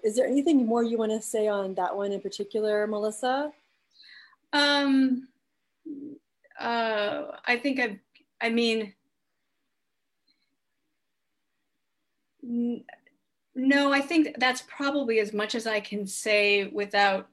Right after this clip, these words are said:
Speaker 2: really dialoguing with the dreamer herself.
Speaker 1: Yeah,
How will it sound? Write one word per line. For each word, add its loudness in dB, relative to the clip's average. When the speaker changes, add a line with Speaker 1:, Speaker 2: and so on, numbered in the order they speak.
Speaker 2:
really -2
dialoguing -4
with -14
the -14
dreamer -14
herself. -8
Speaker 1:
Yeah, 0